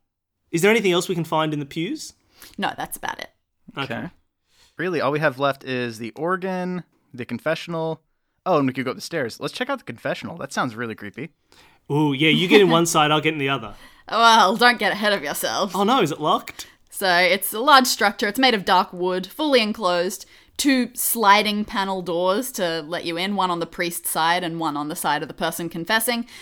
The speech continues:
Speaker 2: But sadly, both of those panel doors are being shut by four-digit combination locks.
Speaker 1: Ooh.
Speaker 3: Ooh, okay.
Speaker 1: Is that one lock for both doors or
Speaker 2: No,
Speaker 1: a lock on each door?
Speaker 2: separate locks.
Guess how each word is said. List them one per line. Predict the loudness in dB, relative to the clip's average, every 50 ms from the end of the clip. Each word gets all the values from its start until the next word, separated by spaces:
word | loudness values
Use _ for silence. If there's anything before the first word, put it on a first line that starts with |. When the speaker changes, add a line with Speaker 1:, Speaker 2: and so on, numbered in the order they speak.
| -20 -20 -20 _ _ _ -2 0
Speaker 2:
But | 0 2 2 2
sadly, | 4 6 6 6 6 4 4 4 4
both | 2 2 0 -2 -2 -2
of | -2 0
those | 0 0 0 0
panel | -4 -4 -4 -4 -2
doors | -2 0 0 0 0 -2
are | -4
being | -4 -6 -6 -6 -6
shut | -6 -6 -6 -4 -2 -2 -4 -4 -8 -14 -16 -8
by | -4 -2 0 0 -2
four-digit | -2 -6 -6 -4 -4 -2 0 0 -2 -2 -2 -6 -8
combination | -6 -8 -6 -6 -6 -6 -6 -8 -8 -10 -10 -10
locks. | -10 -12 -12 -14 _ -16 -14 -14 -12 -8
Speaker 1:
Ooh. | -6 -2 0 0 0 0 0
Speaker 3:
Ooh, | 0 0 -2 -2 -6 -8 -10
okay. | -14 -8 -4 0
Speaker 1:
Is | 2 4
that | 2 2 2 -4
one | -4 0 2 2 2 4
lock | 2 2 2 0 -2
for | -8 -6
both | -4 -2 -4 -4 -4
doors | -4 -2 -2 0 -2 -4 -4 -4
or | -2 -2 0
Speaker 2:
No, | 0 0 0
Speaker 1:
a | 0 -2 -2
lock | 0 0 0 0 0
on | -4
each | -4 -4 0 2
door? | 2 2
Speaker 2:
separate | 2 0 -2 -4
locks. | -4 -8 -12 -12 -12 -10 -10 -10 -10